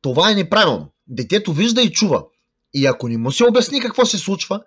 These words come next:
ще си направи изводата, извода. "Те се карат заради мен." И ще си живее с вината до края на нити си или поне до момента, в който свещ-, срещне свестен психотерапевт. Това е най-опасното нещо, което може да бъде причинено на детето.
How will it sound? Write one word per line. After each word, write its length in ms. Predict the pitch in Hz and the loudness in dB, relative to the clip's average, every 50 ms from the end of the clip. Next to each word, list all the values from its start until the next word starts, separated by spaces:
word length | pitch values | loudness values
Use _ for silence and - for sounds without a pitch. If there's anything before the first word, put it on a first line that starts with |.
| _ _ | _ _
ще 160 | - - - | -8 -6 -6
си 140 | - - - | -6 -4 -4
направи 300 | 123 - - 160 196 220 | -6 -2 0 2 4 4
изводата, 520 | 214 175 165 170 160 127 101 - 80 76 _ _ | 2 2 -2 -4 -4 -4 -6 -8 -14 -20 _ _
извода. 440 | 165 180 185 151 131 117 101 87 - - _ _ _ _ _ _ | -6 -4 -2 -2 -2 -4 -6 -8 -8 -10 _ _ _ _ _ _
"Те 100 | 131 127 | -6 -6
се 180 | - 123 - | -4 -8 -2
карат 380 | - - 226 254 254 254 - - _ | 0 2 2 2 2 0 -4 -16 _
заради 340 | - - 139 143 135 123 143 | -8 -4 -2 -2 -2 -2 -2
мен." 240 | 143 139 110 82 - _ _ _ _ _ _ _ _ _ - - _ | -2 -2 -4 -6 -10 _ _ _ _ _ _ _ _ _ -20 -16 _
И 80 | 156 151 | -8 -6
ще 160 | - - 139 | -4 -4 -4
си 160 | 131 - 139 | -2 -2 -4
живее 380 | 127 107 120 120 151 202 262 240 | -4 -4 -2 2 4 4 4 4
с 220 | 240 247 233 196 | 4 2 0 0
вината 360 | 196 214 208 214 208 208 226 196 | -2 0 0 0 2 2 0 0
до 120 | 180 151 | 0 -2
края 240 | - 180 190 185 180 | 0 2 2 2 2
на 100 | 175 175 | 0 -2
нити 240 | 175 185 156 165 147 | -2 -2 -2 -4 -6
си 300 | - 165 170 160 147 - - - - - - _ | -4 -4 -4 -4 -4 -6 -14 -20 -20 -20 -12 _
или 220 | 147 156 151 143 151 | -2 -2 0 2 2
поне 220 | 127 139 170 220 | 0 2 2 4
до 100 | 226 247 | 4 4
момента, 400 | 233 208 202 208 208 196 - 196 | 2 2 2 2 0 0 0 2
в 160 | 175 160 - - | 2 2 0 4
който 260 | 170 170 170 170 165 | 2 2 2 2 -6
свещ-, 380 | - - 147 147 143 - 165 139 | -4 -2 -2 -2 0 -2 -4 -4
срещне 540 | - - 143 139 139 - 147 139 120 113 _ _ | -2 -2 -2 -2 -2 -2 -4 -4 -6 -6 _ _
свестен 520 | - - 131 135 135 - - 127 120 113 - | -12 -6 -4 -4 -4 -4 -8 -8 -8 -8 -12
психотерапевт. 680 | - - - 101 104 - - 95 90 - 87 80 - _ _ _ _ _ _ _ _ _ _ _ _ _ _ _ _ _ _ | -10 -10 -10 -10 -10 -10 -10 -10 -10 -10 -16 -20 -20 _ _ _ _ _ _ _ _ _ _ _ _ _ _ _ _ _ _
Това 200 | - 175 240 277 | 0 2 2 4
е 20 | |
най-опасното 680 | 269 277 285 269 262 262 262 262 254 262 247 247 240 | 4 4 4 4 4 4 4 2 2 0 0 0 0
нещо, 280 | 226 233 226 - 233 226 | 0 0 0 -2 -4 -2
което 260 | - 214 220 220 208 | 0 0 0 0 0
може 280 | 190 208 220 208 196 185 | 0 0 0 -2 -2 -4
да 80 | 185 | -2
бъде 200 | 170 202 214 156 | 0 0 -2 -2
причинено 400 | 147 160 143 - - 185 175 165 | -2 -4 -4 -2 -2 0 0 0
на 80 | 156 143 | 0 -2
детето. 380 | 127 117 - 113 - - 76 | -4 -6 -6 -6 -6 -8 -20